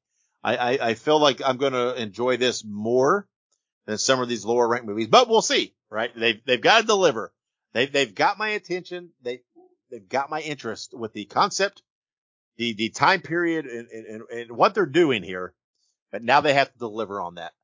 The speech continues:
So we'll see. And, and I like the fact that, uh, from what we've seen in the trailers, it feels like there's a lot of, uh, John at his core, still, still kinda developing what he's doing a little bit. You know what I mean? It's a,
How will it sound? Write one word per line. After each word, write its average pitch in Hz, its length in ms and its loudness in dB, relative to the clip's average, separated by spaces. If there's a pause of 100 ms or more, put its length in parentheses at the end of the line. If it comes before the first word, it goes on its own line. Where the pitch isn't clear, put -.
(280)
So 98 180 -14
we'll 113 280 -6
see. - 320 -8 (320)
And, 143 140 0
and 147 200 0
I 131 120 4
like 190 260 4
the 127 80 -6
fact 127 320 0
that, 131 200 -8
uh, 104 260 -8 (300)
from 120 140 -10
what 151 160 -6
we've 139 140 -6
seen 131 160 -10
in 120 40 -8
the 101 60 -14
trailers, 113 260 -4
it 113 180 -8
feels 135 220 -2
like 120 180 0
there's 110 200 -6
a 110 80 0
lot 110 260 2
of, 104 140 0
uh, 95 200 -2 (840)
John 151 440 4
at 143 160 6
his 117 180 -4
core, 95 540 -8
still, 175 580 -2 (540)
still 196 560 2 (260)
kinda 156 260 2
developing 139 960 0
what 123 220 0
he's 120 200 -8
doing 101 340 -6
a 92 40 -8
little 92 160 -8
bit. 92 160 -12
You 117 100 -8
know 127 40 -4
what 127 100 -2
I 117 40 -2
mean? 120 260 -6
It's 110 160 -8
a, 95 300 -4